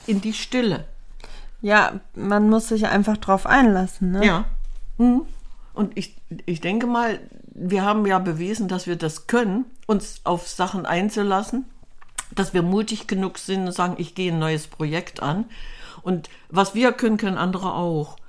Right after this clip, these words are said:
Speaker 1: Also
Speaker 2: Das kann jeder, klar.
Speaker 1: Ja, aber ich möchte einfach so ein bisschen Inspiration, äh, reinbringen, um zu sagen, "Versuch es. Es funktioniert ja." Selbst wenn du am ersten Tag nicht den Erfolg hast, der, der, äh, dein Gedankengang an dem Tag war,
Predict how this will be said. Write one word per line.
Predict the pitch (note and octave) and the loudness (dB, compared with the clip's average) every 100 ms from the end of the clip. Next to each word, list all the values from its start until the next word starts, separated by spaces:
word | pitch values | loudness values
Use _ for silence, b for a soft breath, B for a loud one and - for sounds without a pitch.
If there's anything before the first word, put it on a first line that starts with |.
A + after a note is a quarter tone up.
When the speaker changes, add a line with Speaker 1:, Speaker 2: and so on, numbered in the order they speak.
| b b b | b b b
Speaker 1:
Also | F#3+ F#3+ | 0 2
Speaker 2:
Das | |
kann | D#4+ D#4+ | 4 4
jeder, | C4 C4+ F#4+ C#4+ G3+ | 4 2 2 2 2
klar. | G3 - D#4 | 0 0 4
Speaker 1:
Ja, | F4+ D4 | 6 6
aber | A#3+ A3 | 4 2
ich | G#3+ | 2
möchte | G#3+ A3+ - - | 4 4 2 -2
einfach | D#3+ G#3 A3+ A3+ - | 0 0 0 -2 -4
so | - F#3+ G#3+ | -10 2 4
ein | G#3+ | 4
bisschen | A3+ - F#3+ | 0 -4 0
Inspiration, | A3+ A3+ G3+ F#3+ F#3 - A3 A#3+ A3+ - - | 0 0 -2 0 -2 2 4 4 0 -2 -6
äh, | - E3+ - | -4 -4 -2
reinbringen, | D3 F3 A3 B3+ A3+ E3 F#3+ A3+ D4 b b b | 2 4 6 6 4 2 2 2 -2 b b b
um | A#3+ A#3 | 2 2
zu | G#3 | 4
sagen, | A3 G#3+ G3+ b b - | 4 4 2 b b -4
"Versuch | A#3+ A3+ G3+ E4 F#4+ - | -2 2 4 4 2 -2
es. | E3 - - - - | -2 -4 -16 -20 -4
Es | - A3 | 0 0
funktioniert | - C4 B3+ - A#3 C#4+ F4+ - | 2 4 4 2 4 4 2 -4
ja." | C3 G2 - - - - - - - | -6 -6 -10 -18 -18 -18 -18 -20 -6
Selbst | D#3+ G#3+ G#3+ | 2 2 6
wenn | A#3 | 6
du | B3+ | 6
am | A#3 | 4
ersten | A3+ B3+ - A3 | 2 -2 -4 2
Tag | A3+ A#3 - | 2 2 0
nicht | G#3+ G#3+ A3 | 0 0 0
den | G#3 | 0
Erfolg | F#3 - G#3+ A3+ A#3 | 0 0 0 0 0
hast, | G#3 - | -2 2
der, | G3 | 0
der, | F#3+ F#3+ F3+ D#3 - | 2 2 2 0 -2
äh, | F3 E3 E3+ | -4 -4 0
dein | F#3 F#3 | 0 2
Gedankengang | E3+ F#3 F#3+ F#3 E3 D#3 - - C#3 E3+ F3+ F#3 | 0 2 2 2 -2 -2 -8 -8 0 6 6 6
an | - E3+ | 2 2
dem | D#3+ D#3 D#3 | 4 2 4
Tag | D3+ C#3+ E3 | 2 0 2
war, | A3+ E3+ | 2 4